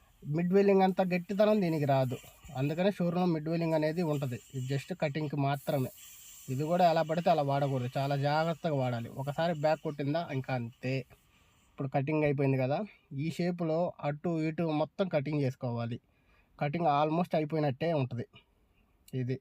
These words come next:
కటింగ్ అయిపోయినప్పుడు వీడియో. రెండు పక్కలు కూడా ఆ ర-, అదే రకంగా కటింగ్ అయిపోయింది. ఇంకా కటింగ్ అయిపోయిన తర్వాత ఏం చేయాలి? నీట్‌గా గ్రైండింగ్ కొట్టాలి. ఎందుకంటే ఈ గరుగ్ గరుగ్గా ఉంటాయి కాబట్టి గ్రైండింగ్ కొట్టుకోవడమే.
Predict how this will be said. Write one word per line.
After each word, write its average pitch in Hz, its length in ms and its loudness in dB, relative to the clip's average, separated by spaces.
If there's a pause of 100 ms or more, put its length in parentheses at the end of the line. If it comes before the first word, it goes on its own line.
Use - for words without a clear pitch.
(160)
కటింగ్ 139 300 -2
అయిపోయినప్పుడు 131 460 -2
వీడియో. 131 260 0 (760)
రెండు 131 220 -2
పక్కలు 139 300 0
కూడా 151 300 0
ఆ 135 120 0
ర-, 139 180 0
అదే 147 300 -2
రకంగా 175 380 4 (480)
కటింగ్ 151 320 -2
అయిపోయింది. 143 500 -2 (680)
ఇంకా 139 220 -2
కటింగ్ 147 360 -2
అయిపోయిన 147 320 0
తర్వాత 143 300 2
ఏం 143 160 0
చేయాలి? 139 360 2 (480)
నీట్‌గా 160 600 0
గ్రైండింగ్ 139 420 2
కొట్టాలి. 120 360 -6 (280)
ఎందుకంటే 156 400 -2
ఈ 151 140 -2
గరుగ్ 139 340 -2
గరుగ్గా 151 360 0
ఉంటాయి 139 300 0
కాబట్టి 131 480 -4
గ్రైండింగ్ 139 400 0
కొట్టుకోవడమే. 117 460 -8